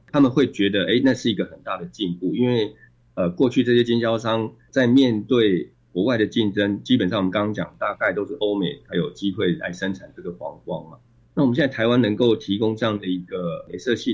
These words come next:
统，对于台湾的知名度的提升有很大的帮助之外，那么也对于，呃，过去在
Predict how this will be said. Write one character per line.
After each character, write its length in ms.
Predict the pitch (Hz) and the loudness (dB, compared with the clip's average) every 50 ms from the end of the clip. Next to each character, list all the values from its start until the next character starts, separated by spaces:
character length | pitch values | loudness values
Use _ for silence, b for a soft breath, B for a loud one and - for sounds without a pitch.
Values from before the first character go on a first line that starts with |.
| - - | -6 -6
统， 160 | - - - _ _ _ | -18 -20 -20 _ _ _
对 240 | - 147 143 120 104 | 2 4 4 4 4
于 240 | 101 101 104 104 107 | 2 2 2 0 -2
台 300 | - - - 104 98 110 | -4 -8 -8 -6 -4 -2
湾 200 | 120 123 127 123 | 0 0 0 0
的 200 | 123 117 107 98 | 0 0 -2 -2
知 180 | - - 131 131 | -4 2 4 4
名 160 | 117 107 101 | 6 6 4
度 140 | 110 123 110 | 2 2 2
的 100 | 98 95 | 0 -2
提 240 | - - 95 95 | -6 -8 -8 -8
升 340 | 95 - 113 107 107 110 107 - _ _ - | -6 -4 -4 -4 -4 -6 -8 -14 _ _ -10
有 220 | - 95 92 90 | -6 -4 -4 -4
很 160 | 87 87 82 80 | -4 -8 -10 -8
大 100 | - 110 | -6 -4
的 80 | 101 95 | -4 -4
帮 260 | 87 104 104 104 104 | -6 -6 -6 -6 -6
助 180 | 107 113 101 90 | -4 -4 -4 -4
之 160 | - - 107 | -4 -4 -2
外， 320 | 110 120 120 95 85 - _ _ _ _ _ _ - | 0 0 0 -2 -4 -10 _ _ _ _ _ _ -2
那 100 | 139 123 | 0 0
么 100 | 113 98 | 0 0
也 140 | 92 85 | 0 -2
对 360 | 80 - - 139 127 113 101 98 | -4 0 2 4 4 4 4 2
于， 360 | 95 95 95 101 107 107 - | 2 0 2 2 0 0 -2
呃， 140 | - 90 85 | -4 -8 -8
过 260 | - - 127 117 104 | -4 2 2 2 2
去 320 | - - - 120 107 98 90 | 2 -2 -2 0 0 0 0
在 420 | 123 110 104 95 92 82 - | 0 0 0 0 -2 -4 -6